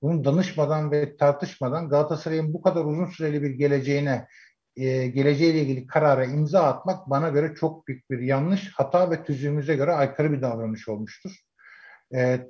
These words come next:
Galatasaray tarihinin en büyük borç yeniden yapılandırma anlaşması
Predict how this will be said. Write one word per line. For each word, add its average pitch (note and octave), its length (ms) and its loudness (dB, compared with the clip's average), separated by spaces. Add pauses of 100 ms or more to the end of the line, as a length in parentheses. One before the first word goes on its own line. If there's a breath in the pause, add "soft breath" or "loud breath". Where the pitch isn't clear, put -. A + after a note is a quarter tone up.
(200)
Galatasaray D#3 600 6
tarihinin D3+ 520 4
en F3 260 -2
büyük D3 260 -2
borç E3 260 2
yeniden C#3+ 260 0
yapılandırma C#3+ 720 0
anlaşması E3+ 800 -4